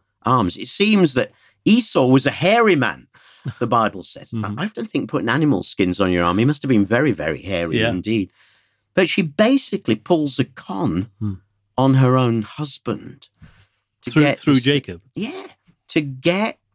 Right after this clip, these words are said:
Speaker 2: And he goes
Speaker 1: her
Speaker 2: along with it, of course,
Speaker 1: favourite son. You
Speaker 2: because
Speaker 1: bet
Speaker 2: of,
Speaker 1: he does.
Speaker 2: because of the inheritance, yeah,
Speaker 1: Yeah.
Speaker 2: yeah.
Speaker 1: So he's already been told.
Speaker 2: Mm.
Speaker 1: He's already had this promise from his brother
Speaker 2: Mm.
Speaker 1: that you're gonna have the birthright. Now what he needs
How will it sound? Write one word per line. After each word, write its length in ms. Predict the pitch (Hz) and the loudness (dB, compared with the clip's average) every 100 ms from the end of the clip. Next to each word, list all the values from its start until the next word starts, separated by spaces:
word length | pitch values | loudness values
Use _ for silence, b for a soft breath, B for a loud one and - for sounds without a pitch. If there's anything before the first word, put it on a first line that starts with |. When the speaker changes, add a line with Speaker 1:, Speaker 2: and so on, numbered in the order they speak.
| _ _ | _ _
Speaker 2:
And 100 | - | 0
he 60 | 139 | 2
goes 160 | 127 160 | 2 2
Speaker 1:
her 40 | |
Speaker 2:
along 140 | 160 165 | 2 4
with 120 | 131 | 2
it, 60 | 104 | 0
of 80 | |
course, 280 | 98 208 - | -6 -4 -4
Speaker 1:
favourite 160 | - - | -6 -12
son. 380 | - - 143 - | -12 -12 -12 -8
You 120 | - | -6
Speaker 2:
because 120 | 101 | -2
Speaker 1:
bet 100 | 104 | 0
Speaker 2:
of, 60 | 117 | 0
Speaker 1:
he 60 | 247 | -2
does. 120 | - | -2
Speaker 2:
because 280 | 120 127 - | -2 -2 -4
of 60 | 127 | -6
the 80 | |
inheritance, 520 | 120 123 151 110 90 107 | -2 0 0 -2 -6 -2
yeah, 140 | 127 | -2
Speaker 1:
Yeah. 160 | 104 - | -2 -6
Speaker 2:
yeah. 140 | 123 | -4
Speaker 1:
So 160 | 123 160 | -2 2
he's 160 | 151 147 | 2 4
already 460 | 127 110 139 240 | 2 2 2 0
been 280 | 156 101 95 | 0 0 -2
told. 460 | - 156 196 85 - | -2 -2 -2 -6 -8
Speaker 2:
Mm. 340 | 107 113 92 - | -6 -6 -8 -10
Speaker 1:
He's 160 | 110 117 | -6 0
already 360 | 107 123 175 | 2 2 0
had 220 | 107 101 85 | -2 -4 -6
this 140 | 87 | -12
promise 420 | - 110 104 92 | -6 -2 -2 -2
from 240 | - 90 87 | -4 -6 -6
his 140 | 80 | -8
brother 440 | - 95 98 71 64 b b | -6 -4 -4 -6 -14 b b
Speaker 2:
Mm. 320 | 113 113 95 | -12 -12 -6
Speaker 1:
that 140 | 90 76 | -4 -4
you're 280 | 92 110 113 | 0 2 2
gonna 240 | 101 82 | 0 -4
have 220 | 73 95 - | -4 -8 -8
the 60 | |
birthright. 640 | - 92 104 127 69 76 - | -8 -4 -4 -4 -8 -8 -4
Now 380 | 95 110 143 156 | 0 2 2 2
what 200 | 120 90 | 2 0
he 100 | 87 | 0
needs 600 | 87 80 76 73 - | 0 -2 -4 -10 -12